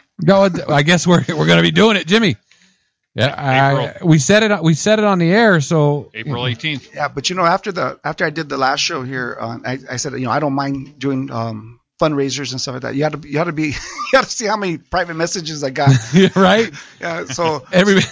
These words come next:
Speaker 3: uh, so, so apparently I'm doing Cancer Society. Uh, uh, you know the, uh, what is it? Um, um, what's the Lou Gehrig disease? I got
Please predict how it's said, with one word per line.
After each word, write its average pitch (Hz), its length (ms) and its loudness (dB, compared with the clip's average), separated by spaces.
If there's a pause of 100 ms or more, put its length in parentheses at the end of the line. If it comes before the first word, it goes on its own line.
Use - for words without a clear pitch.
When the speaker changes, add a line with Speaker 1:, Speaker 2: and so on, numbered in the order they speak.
(100)
Speaker 3:
uh, 160 400 0
so, 180 280 0
so 196 160 0
apparently 220 360 2
I'm 208 140 2
doing 196 240 0
Cancer 190 360 -4
Society. 175 920 0
Uh, 131 320 -2 (480)
uh, 123 300 -2 (220)
you 139 120 -4
know 120 140 -2
the, 113 340 -4 (280)
uh, 117 180 -4 (100)
what 151 200 -4
is 160 160 -4
it? - 160 -12
Um, 107 380 -10 (800)
um, 113 340 -10 (160)
what's 165 220 -14
the 147 80 -8
Lou 165 120 0
Gehrig 175 260 0
disease? 175 800 -6 (240)
I 147 80 -16
got 147 240 -8